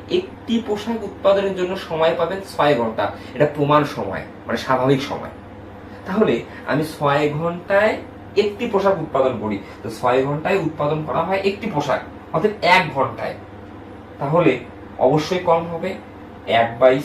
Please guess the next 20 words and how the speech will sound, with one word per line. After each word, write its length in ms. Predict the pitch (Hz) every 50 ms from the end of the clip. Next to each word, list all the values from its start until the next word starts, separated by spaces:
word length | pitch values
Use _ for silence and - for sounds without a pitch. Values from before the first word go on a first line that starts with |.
| - -
ছয় 180 | - 143 156 143
ভাগ 200 | - 135 131 131 - -
করব। 320 | 160 160 165 175 196 - - - - - - - - -
এখন 320 | - - - - 180 156 151 - - - - - - -
আমি 160 | 135 151 - - -
এক 240 | 143 170 180 - -
সপ্তাহে, 440 | - 226 208 - - - 165 143 127
আমি 180 | 120 143 147 147
যদি 120 | 156 160
শ্রমিক 480 | - - - 156 156 180 185 180 - 143
হই, 200 | 123 113 120 123
এক 180 | 135 131 -
সপ্তাহে 300 | - 170 - - 185 180 -
কয় 180 | - 156 165 170
ঘন্টা 280 | 175 175 175 175 170
কাজ 140 | 156 151 147 - -
করি? 180 | 117 107 101 98 - - - - - - - - -
ষাট 260 | 113 107 104 104 117
ঘন্টা 200 | 110 101 - 107
কাজ 160 | - 101 104